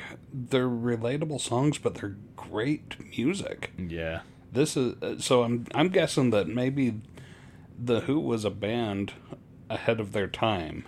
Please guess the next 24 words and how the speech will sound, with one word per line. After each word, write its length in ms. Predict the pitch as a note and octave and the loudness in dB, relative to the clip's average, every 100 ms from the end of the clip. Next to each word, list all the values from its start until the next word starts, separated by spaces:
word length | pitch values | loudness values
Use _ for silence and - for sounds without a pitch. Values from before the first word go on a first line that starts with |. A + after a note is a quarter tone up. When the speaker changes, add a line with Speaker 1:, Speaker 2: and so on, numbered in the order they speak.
| - - | -10 -2
Speaker 1:
and 260 | G#2 G2+ | 0 0
so 200 | - A2+ | 0 0
it 120 | G2+ | -2
took 260 | - A#2 - | -2 -4 0
the 140 | A2 | -2
rest 400 | G2 G#2+ G#2 - | 2 0 0 -2
of 320 | G2+ F#2 F2 - - - - | 0 0 -4 -14 -20 -20 -8
pop 280 | - G#2 - | 2 2 2
culture, 580 | - A2 - A2+ G#2+ F#2+ - - - - | 2 2 2 -2 -2 -4 -10 -18 -18 -10
uh, 320 | F2 A2 F#2+ | -4 0 0
longer 460 | G2 A2+ A2+ A2 G#2 | 2 2 4 2 -2
to 260 | - F#2+ - - - - - | -2 -6 -6 -14 -20 -10 0
warm 320 | A2 G#2+ G#2+ | 4 4 2
up 180 | A2 - | -2 -4
to 180 | A2 | -2
'em 140 | G#2+ G#2 | 2 2
or, 240 | G2 G#2 - | 2 0 0
or 120 | A2+ | 0
long, 380 | G2+ G#2 A2 G#2+ - - - | 2 0 0 -4 -8 -10 0
longer 340 | A#2 B2 A2 | 4 4 2
for 140 | - F#2+ | -2 -4
pop 320 | - A2 - | -2 -2 0
culture 340 | G#2+ G#2+ G2 | 0 0 -4
to 240 | - F#2 | -2 -6